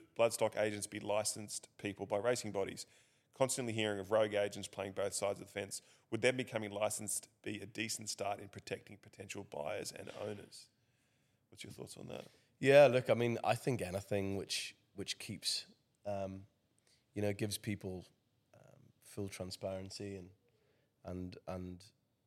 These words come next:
Speaker 2: confidence within our industry and our, in our sport from an integrity point of view is, is, you know, very wel-, should be very welcomed.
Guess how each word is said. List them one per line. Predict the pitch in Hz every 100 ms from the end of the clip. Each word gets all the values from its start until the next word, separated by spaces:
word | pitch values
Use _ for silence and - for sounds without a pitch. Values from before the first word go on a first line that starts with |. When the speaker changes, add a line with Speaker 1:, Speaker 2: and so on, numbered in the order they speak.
| _ -
Speaker 2:
confidence | 113 113 - 101 92 -
within | 98 101 95
our | 92
industry | 95 101 - 113 107
and | 101
our, | 92
in | 101
our | 95
sport | 95 - 101 104 104 - _ _ -
from | 104 98
an | 92 90
integrity | 92 - 98 98 104
point | - 104 104
of |
view | 104 101
is, | 98 - -
is, | 90 95 92 - _ _ _ _ _ _ _ -
you |
know, | 95
very | 92 98 95
wel-, | 92 95 95
should | - 101
be | 101
very | 98 95
welcomed. | 95 98 101 104